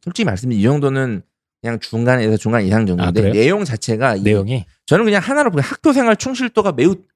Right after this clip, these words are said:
Speaker 1: 뛰어난 학생입니다.
Speaker 2: 음.
Speaker 1: 그냥 주어진 환경에서 본인이 할 수 있는 역할을 최대한 발휘했다?
Speaker 2: 네.
Speaker 1: 이게?
Speaker 2: 근데 이제 그런 거는 보통 선생님들이 좀 형식적으로 써주잖아요.
Speaker 1: 네.
Speaker 2: 수업에 열심히 참여했고 뭐.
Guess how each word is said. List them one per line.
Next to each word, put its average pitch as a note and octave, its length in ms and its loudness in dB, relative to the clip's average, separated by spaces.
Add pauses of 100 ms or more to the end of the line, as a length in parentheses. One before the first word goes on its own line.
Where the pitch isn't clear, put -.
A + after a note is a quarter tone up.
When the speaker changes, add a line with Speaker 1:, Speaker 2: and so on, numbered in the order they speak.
Speaker 1:
뛰어난 C4+ 380 -2
학생입니다. G2+ 400 -4
Speaker 2:
음. - 20 -4
Speaker 1:
그냥 C3 220 2 (300)
주어진 G3+ 340 2
환경에서 F3+ 560 0
본인이 D3 340 0
할 G3+ 140 0
수 - 120 -6
있는 E3+ 160 0
역할을 A#2 260 0
최대한 - 260 -6
발휘했다? A#2+ 640 0
Speaker 2:
네. E2+ 300 -10 (200)
Speaker 1:
이게? G2+ 240 -2
Speaker 2:
근데 C3+ 80 -2
이제 B2 260 -2 (140)
그런 B2 920 -2 (240)
거는 A#2 360 0 (100)
보통 A#2 280 -2
선생님들이 D3+ 460 0
좀 A#2 160 -6
형식적으로 E3 560 0
써주잖아요. A2+ 640 0
Speaker 1:
네. F2 100 -6
Speaker 2:
수업에 C#3+ 400 4
열심히 F#2 380 -4
참여했고 F#2+ 800 0
뭐. F2+ 320 -4